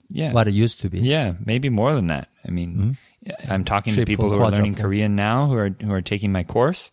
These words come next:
Speaker 2: Mm-hmm.
Speaker 1: and a lot of them say, like, "Oh, you know, the words don't stick. It's really hard for me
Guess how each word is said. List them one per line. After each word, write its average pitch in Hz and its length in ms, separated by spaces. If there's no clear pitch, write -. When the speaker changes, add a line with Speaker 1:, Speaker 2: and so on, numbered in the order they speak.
Speaker 2:
Mm-hmm. 123 260
Speaker 1:
and 98 80
a 98 60
lot 101 180
of 110 60
them 104 180
say, 110 420
like, 90 380
"Oh, 95 220
you 87 140
know, 82 180
the 87 80
words 98 260
don't 87 220
stick. - 320
It's - 140
really 101 160
hard 92 280
for 117 120
me 131 240